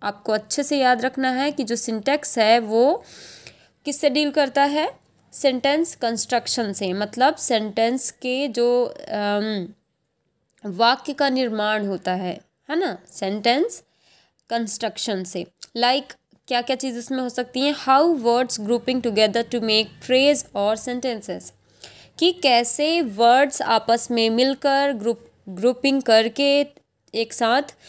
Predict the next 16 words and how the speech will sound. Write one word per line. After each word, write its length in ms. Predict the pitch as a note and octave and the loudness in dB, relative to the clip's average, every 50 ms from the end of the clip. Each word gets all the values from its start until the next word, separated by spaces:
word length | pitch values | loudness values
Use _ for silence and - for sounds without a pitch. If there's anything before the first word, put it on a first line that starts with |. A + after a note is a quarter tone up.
| - _ _ | -20 _ _
फ्रेज 400 | - - C#4+ C#4+ D4+ D#4 D#4 B3+ | -6 0 2 4 4 4 2 2
बनाते 480 | A#3 B3+ B3 A#3+ A#3 G#3+ - - A3+ A3+ | 2 2 2 4 2 2 0 0 -2 -2
हैं 220 | A3 A#3 B3 D4 | 0 -2 0 0
या 220 | D#4+ C#4+ D4 F4 | 0 2 2 0
सेंटेंसेस 640 | G4+ - - D4+ C#4+ C4 C#4 B3+ A#3+ - A#3+ G#3+ F3 | 0 0 0 0 0 2 0 0 0 -2 -4 -4 -2
बनाते 440 | F3 F#3+ F3+ F3+ F3+ F3+ F3+ - F#3+ | 0 0 0 0 -2 -4 -4 -6 -6
हैं। 240 | F#3+ F#3 F3 - _ _ _ _ _ | -6 -6 -8 -10 _ _ _ _ _
फ्रेज 460 | - - B3 C4+ C#4 D4+ B3+ - - _ _ _ _ _ - | -6 -2 0 2 2 2 0 -4 -10 _ _ _ _ _ -10
सेंटेंस 440 | - - B3+ B3 A#3+ C4+ C4+ C4 - | -4 -4 -2 0 0 0 -2 -2 -2
का 100 | - C#4 | -2 -2
छोटा 280 | C#4 C4 B3 - A#3+ | 0 0 0 2 2
पार्ट 280 | A#3 - G#3+ G3 G3 G3 | 2 4 4 2 2 0
होता 220 | G#3 G3 - G3 | -4 -4 -2 -2
है, 60 | G3+ A3 | -2 0
है 180 | C4+ F4+ A#4 | 0 0 0
ना, 180 | G4+ A3+ - | 0 -2 -4